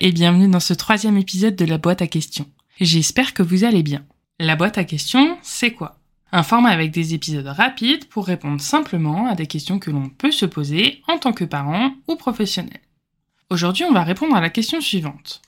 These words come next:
Comment réagir face à un enfant qui rigole quand je m'énerve ? Cette question m'a été plusieurs fois posée par des parents à la crèche et aussi suggérée par une amie.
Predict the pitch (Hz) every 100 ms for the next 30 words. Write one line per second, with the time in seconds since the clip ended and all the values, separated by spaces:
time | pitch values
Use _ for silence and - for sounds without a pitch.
0 | _ - 339 240 160 262 208 160 185 233
1 | 262 - 254 - 160 151 151 233 240 175
2 | 151 147 160 214 - _ - 202 180 165
3 | 156 - 151 - _ _ _ _ - -
4 | 156 156 - 262 359 220 156 147 139 -
5 | 285 262 208 196 180 160 151 - 247 214
6 | 190 160 147 - - 233 185 - 185 320
7 | - - 180 151 143 220 220 202 165 156
8 | 180 180 156 151 147 -